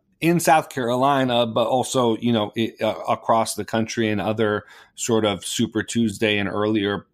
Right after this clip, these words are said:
you know, primary states? Or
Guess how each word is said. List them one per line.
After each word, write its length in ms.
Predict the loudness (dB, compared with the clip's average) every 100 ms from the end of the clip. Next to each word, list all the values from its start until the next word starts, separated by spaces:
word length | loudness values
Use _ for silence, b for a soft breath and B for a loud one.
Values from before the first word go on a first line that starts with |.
| _
you 100 | -4
know, 140 | -2
primary 580 | -4 -2 -2 0 -2 -4
states? 800 | -6 -4 -2 -2 -4 -6 -6 -6 0
Or 440 | 2 4 2 -2